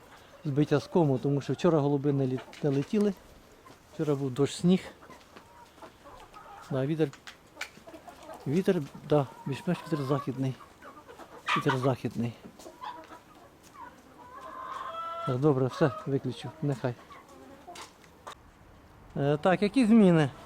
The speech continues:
Е, сідають. Ну, не сідають, а збили висоту. Були трошки вище, то, як я вам показував, вище того не були. Ну і в часі, я вам скажу, скільки.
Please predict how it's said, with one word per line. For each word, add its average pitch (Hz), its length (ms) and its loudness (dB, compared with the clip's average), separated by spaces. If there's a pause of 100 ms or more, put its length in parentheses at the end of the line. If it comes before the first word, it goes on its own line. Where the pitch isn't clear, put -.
(1000)
Е, 156 580 6 (760)
сідають. 165 440 4 (1500)
Ну, 202 120 6
не 214 100 10
сідають, 208 440 4
а 170 280 2
збили 180 320 4
висоту. 160 500 -2
Були 160 260 4
трошки 156 340 0
вище, 202 300 2
то, 156 120 0
як 143 120 -2
я 151 60 4
вам 135 60 0
показував, 139 580 0 (240)
вище 170 400 4
того 151 260 4
не 165 220 6
були. 180 340 0 (1200)
Ну 285 140 6
і 320 100 8
в 233 60 2
часі, 247 300 2
я 247 80 4
вам 226 80 4
скажу, 226 220 -2
скільки. 180 360 0